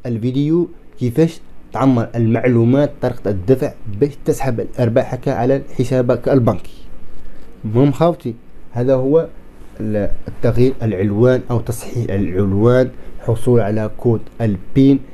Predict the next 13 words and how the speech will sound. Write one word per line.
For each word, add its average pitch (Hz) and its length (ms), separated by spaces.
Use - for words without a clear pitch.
باش 120 240
تفعل 117 360
جوجل 104 300
ادسنس 101 360
بهذه 104 300
الطريقه 95 360
خاوتي. 110 340
كاين 139 160
الناس 131 540
آه، 107 340
أو 127 220
عندهم 113 400
الأدسنس 165 720